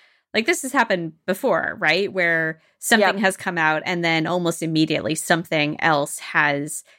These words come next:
Speaker 1: made that new thing, that new always expensive thing, because everything from Apple is expensive, because ostensibly quality, has made that new expensive thing look less shiny and become less worth it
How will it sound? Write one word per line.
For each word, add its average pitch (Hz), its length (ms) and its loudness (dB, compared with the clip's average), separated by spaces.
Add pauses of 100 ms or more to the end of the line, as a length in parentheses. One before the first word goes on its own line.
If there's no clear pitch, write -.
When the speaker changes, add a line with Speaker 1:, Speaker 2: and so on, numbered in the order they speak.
(120)
Speaker 1:
made 208 420 0
that 202 220 0
new 185 320 -2
thing, 147 520 0
that 165 160 0
new 202 240 0
always 220 400 -2
expensive 220 480 -2
thing, 143 260 -2
because 160 260 -6
everything 185 380 -4
from 208 160 -2
Apple 202 240 2
is 220 100 -2
expensive, 220 600 -2 (580)
because 170 560 -2 (260)
ostensibly 185 760 0 (100)
quality, 185 580 0 (260)
has 202 160 0
made 214 220 0
that 185 160 0
new 185 160 -4
expensive 175 480 -2
thing 156 480 0 (240)
look 196 340 2
less 185 480 -2
shiny 156 520 2
and 165 180 -2
become 180 480 -4
less 156 340 -2
worth 156 320 -4
it - 400 -8